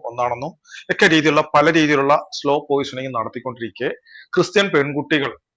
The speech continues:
തെറ്റിദ്ധരിച്ച് ഇസ്ലാ-, ഇസ്ലാം മതത്തിലേക്ക് കൺവെർട്ട് ചെയ്യാൻ അത് കാരണമാകുന്നു എന്ന് വന്നതുകൊണ്ട്, ഈ തെറ്റിദ്ധാരണ നീക്കുന്നതിന് വേണ്ടിയിട്ടാണ്, ഏഹ്, ക്രൈസ്തവ വിശ്വാസവും ഇസ്ലാമിക വീക്ഷണങ്ങളും എന്ന് പറയുന്ന ബുക്ക് രണ്ടായിരത്തി ഇരുപത്തിരണ്ടിൽ പുറത്തിറങ്ങിയത്.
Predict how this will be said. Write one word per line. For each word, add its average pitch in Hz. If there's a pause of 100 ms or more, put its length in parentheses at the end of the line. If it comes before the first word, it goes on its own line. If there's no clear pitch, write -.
(580)
തെറ്റിദ്ധരിച്ച് 143
ഇസ്ലാ-, 156
ഇസ്ലാം 143
മതത്തിലേക്ക് 139
കൺവെർട്ട് 131
ചെയ്യാൻ 127
അത് 123
കാരണമാകുന്നു 131 (280)
എന്ന് 156
വന്നതുകൊണ്ട്, 127 (100)
ഈ 180
തെറ്റിദ്ധാരണ 147
നീക്കുന്നതിന് 135
വേണ്ടിയിട്ടാണ്, 123 (600)
ഏഹ്, 139
ക്രൈസ്തവ 151
വിശ്വാസവും 139
ഇസ്ലാമിക 139
വീക്ഷണങ്ങളും 131
എന്ന് -
പറയുന്ന 117
ബുക്ക് 110
രണ്ടായിരത്തി 123 (180)
ഇരുപത്തിരണ്ടിൽ 120
പുറത്തിറങ്ങിയത്. 113